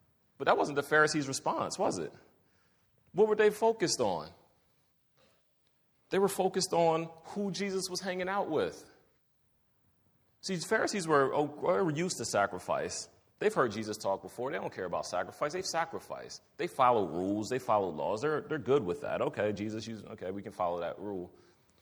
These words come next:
But the thing that they did not have, they did not understand Jesus.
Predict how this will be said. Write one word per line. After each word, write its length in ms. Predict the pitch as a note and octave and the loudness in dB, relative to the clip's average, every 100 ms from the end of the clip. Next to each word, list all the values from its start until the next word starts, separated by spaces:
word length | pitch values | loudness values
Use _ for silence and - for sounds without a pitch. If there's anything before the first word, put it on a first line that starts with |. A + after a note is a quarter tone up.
| _ _ | _ _
But 100 | A2 | -8
the 60 | G#2+ | -6
thing 260 | - D3+ | -4 -4
that 120 | C#3+ A2+ | -2 -4
they 80 | |
did 140 | G#2+ G2+ | -2 -2
not 220 | G#2 A#2 | -2 -4
have, 460 | A#2+ A#2+ F2+ D#2 F2 - _ _ _ _ _ _ _ _ _ _ _ _ | -4 -4 -4 -6 -10 -20 _ _ _ _ _ _ _ _ _ _ _ _
they 100 | - | -8
did 120 | G#2 F#2+ | -6 -2
not 540 | G2 G#2 - - _ | 0 0 -2 -10 _
understand 720 | - G#2 G2+ - G2+ F#2+ F#2 | -6 -4 -4 -4 -4 -4 -4
Jesus. 600 | E2+ G2 F2+ B1+ - - | -6 -6 -6 -8 -10 -12